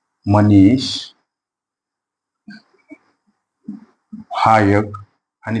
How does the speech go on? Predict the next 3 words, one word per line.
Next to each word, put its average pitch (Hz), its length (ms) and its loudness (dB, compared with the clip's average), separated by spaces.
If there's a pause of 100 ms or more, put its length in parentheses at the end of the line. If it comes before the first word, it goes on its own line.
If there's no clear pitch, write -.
त्याची 110 400 0 (2500)
किती 123 320 0
मुलं? 123 380 2